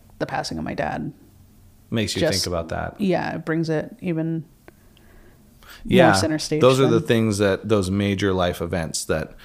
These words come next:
Speaker 2: that you're like, "Well, I thought this was gonna be like by the time I did this or had this or did these things." And I've had the same this last couple of years of just like, "Oh, I thought I was gonna be able to take care of my dad by the time he needed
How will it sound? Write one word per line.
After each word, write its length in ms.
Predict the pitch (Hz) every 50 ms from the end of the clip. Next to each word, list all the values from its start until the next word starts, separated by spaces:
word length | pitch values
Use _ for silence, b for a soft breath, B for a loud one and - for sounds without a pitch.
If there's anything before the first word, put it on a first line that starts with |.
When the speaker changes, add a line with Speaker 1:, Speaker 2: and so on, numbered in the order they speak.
| B B B B B B B -
Speaker 2:
that 320 | - 90 85 - - - - -
you're 140 | 92 92
like, 260 | 87 87 82 82 - -
"Well, 420 | 107 101 98 95 92 92 92 - -
I 60 | 92
thought 260 | - - 107 95 -
this 160 | - 101 -
was 100 | - 90 95
gonna 160 | 101 87 82
be 200 | 78 82 82 82
like 380 | 82 82 73 76 76 - - -
by 100 | 78 78
the 80 | 80 80
time 480 | - - 85 87 87 87 87 87 87 - _ _ _ _ _ -
I 260 | 120 123 120 110 110
did 260 | 98 92 87 78 73
this 340 | 76 73 73 71 - - -
or 140 | 80 76 73
had 220 | 78 76 76 80
this 320 | 82 73 71 73 - -
or 60 | 76 73
did 280 | 73 - 80 78 78 80
these 240 | 78 78 76 -
things." 340 | - 78 76 73 73 78 - - B B B B B
And 120 | B 110 110
I've 100 | 110 101
had 160 | 92 82 -
the 80 | -
same 260 | - - 80 78 78 78
this 160 | 76 73 -
last 260 | - - - - -
couple 220 | - - - - 76
of 60 | 73
years 280 | 67 67 65 71 - -
of 40 | 69
just 220 | 67 69 - - -
like, 180 | - 76 - -
"Oh, 300 | 113 117 107 90 78 76 - B B B B B B B B B
I 40 | - 98
thought 180 | - 90 87
I 100 | 85 82
was 160 | 80 87 85
gonna 140 | - 92 92
be 100 | 92 95
able 140 | 92 92 95
to 20 |
take 200 | 92 107 101 -
care 180 | - - 135 131
of 60 | 113
my 100 | 98 85 85
dad 200 | 87 85 82 82
by 80 | 85 82
the 80 | 80
time 240 | 78 - 87 82 85
he 60 | 82
needed 380 | 82 82 82 82 78 80 85